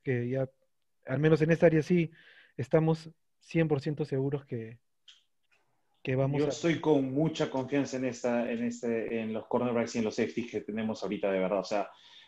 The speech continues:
Speaker 2: eh, Gilmore y los mellizos, básicamente han estado ya bastante tiempo en el equipo, entonces, este, están muy afianzados en el equipo, conocen el sistema, conocen a Belichick,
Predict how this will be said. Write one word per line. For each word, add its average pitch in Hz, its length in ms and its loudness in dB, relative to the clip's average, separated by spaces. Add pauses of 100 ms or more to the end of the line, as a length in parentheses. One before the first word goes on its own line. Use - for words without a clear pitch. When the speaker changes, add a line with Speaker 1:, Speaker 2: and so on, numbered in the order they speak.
(180)
Speaker 2:
eh, 107 440 4
Gilmore 147 460 10
y 135 40 8
los 117 160 4
mellizos, 190 720 8
básicamente 135 680 4
han 139 140 6
estado 139 320 6
ya 131 160 6
bastante 131 440 4
tiempo 135 220 2
en 135 80 4
el 120 100 4
equipo, 135 300 2
entonces, 127 460 -2
este, 117 260 -6
están 120 340 0
muy 139 220 6
afianzados 123 560 0
en 120 100 0
el 113 80 2
equipo, 123 300 -4
conocen 135 460 2
el 123 80 -4
sistema, 127 520 -4 (600)
conocen 131 480 4
a 120 100 2
Belichick, 127 580 2